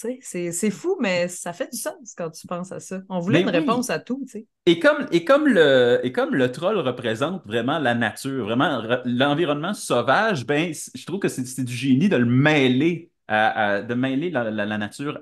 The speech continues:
Speaker 2: à la créature. C'est vraiment, vraiment, vraiment cool.
Speaker 1: Yes.
Speaker 2: Euh, tu l'as dit, on l'a parlé déjà, les premières histoires, euh, contemporaines, outre
Speaker 1: Ah,
Speaker 2: les
Speaker 1: ouais.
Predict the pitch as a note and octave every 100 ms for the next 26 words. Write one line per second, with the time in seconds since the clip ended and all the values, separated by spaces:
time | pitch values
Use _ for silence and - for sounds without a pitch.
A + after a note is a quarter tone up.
0 | - D#3+ D#3+ - _ A2+ G#2+ A2 G#2 F2+
1 | - G#2 F2 - A2+ G#2+ A#2 C3+ E3 B2
2 | A2+ C#3 G2+ G2 B2+ B2+ A2+ G2 F#2+ _
3 | _ _ _ _ - C3 D3 F3 F3+ F2+
4 | _ _ _ _ _ _ _ _ _ _
5 | - - G#3 G3 F#3 F3 D#3 C#3+ E3+ A3
6 | G#3 G#3 G#3 F3 G3 E3+ D#3+ F3+ G3 G3+
7 | G#3 D3+ D#3+ E3+ E3+ F3+ F3+ F#3+ C#3 D3+
8 | - F3+ F3 F3+ E3+ C#3 C3 - E3+ E3
9 | E3+ E3+ D#3+ C#3+ D#3+ D3+ - _ _ -
10 | A#3+ A#3+ - A#3 C4 - _ _ _ B2
11 | C3+ D#3+ A#3 C4+